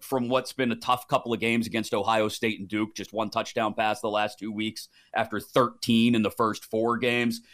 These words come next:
Jack Plummer, I think, is a quality opponent. Now, he's never been in this spot before, I don't think, where he's got a chance to sort of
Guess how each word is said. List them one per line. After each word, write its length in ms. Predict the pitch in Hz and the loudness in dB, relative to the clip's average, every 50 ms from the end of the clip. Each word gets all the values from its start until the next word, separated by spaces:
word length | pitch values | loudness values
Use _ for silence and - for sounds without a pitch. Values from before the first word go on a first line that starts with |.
| - - _ _ | -20 -20 _ _
Jack 340 | - 147 147 156 - - - | 2 4 4 4 2 0 0
Plummer, 420 | 151 151 151 156 156 156 156 156 - | 4 6 6 8 8 6 6 4 4
I 120 | 135 131 | 2 2
think, 320 | 131 131 - 151 143 135 135 | 2 2 2 2 2 2 2
is 160 | 135 120 113 | -2 0 0
a 140 | 120 101 95 | 0 0 -2
quality 540 | - - - 127 139 147 147 147 139 131 120 | -6 0 4 6 6 6 6 4 4 4 2
opponent. 480 | 104 - - 131 135 147 151 147 147 - | 0 2 2 4 4 6 4 4 2 2
Now, 280 | 139 143 120 87 - - _ _ _ _ _ _ _ | 2 2 2 2 0 -4 _ _ _ _ _ _ _
he's 220 | - 160 180 156 147 | -4 -4 -4 2 4
never 240 | 214 214 190 175 | 6 6 6 6
been 260 | 147 110 156 151 165 170 | 4 4 4 4 6 6
in 120 | 170 170 | 4 4
this 140 | 170 175 - | 2 2 0
spot 400 | - - - 180 175 180 - - | -2 -2 4 4 6 6 6 4
before, 460 | 170 156 - - 170 175 165 160 - | 0 0 2 2 4 4 4 6 4
I 80 | 151 151 | 4 2
don't 220 | 151 143 143 - | 2 0 -2 -2
think, 320 | - 160 156 156 - - | 0 2 2 2 0 -2
where 260 | 127 131 139 139 135 131 | 0 2 4 4 4 4
he's 240 | 131 147 139 104 | 2 -2 -4 -4
got 240 | - - 123 127 143 | 0 2 2 4 4
a 80 | 151 143 | 2 2
chance 320 | - - 147 143 135 - | 0 0 0 0 0 -2
to 60 | - | -6
sort 200 | 117 - 139 127 | -4 -2 0 2
of 100 | 123 - | 2 2